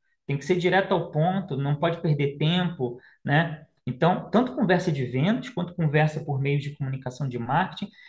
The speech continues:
Então, assim, tudo isso aqui traz como, como aplicação prática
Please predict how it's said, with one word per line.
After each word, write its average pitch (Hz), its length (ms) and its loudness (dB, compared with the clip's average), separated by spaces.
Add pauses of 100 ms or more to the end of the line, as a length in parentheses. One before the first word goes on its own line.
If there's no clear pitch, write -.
(140)
Então, 151 180 2
assim, 214 240 2
tudo 277 340 2
isso 220 260 2
aqui 226 540 0
traz 185 560 4 (760)
como, 175 420 0
como 160 600 2
aplicação 175 680 0 (100)
prática 220 580 -2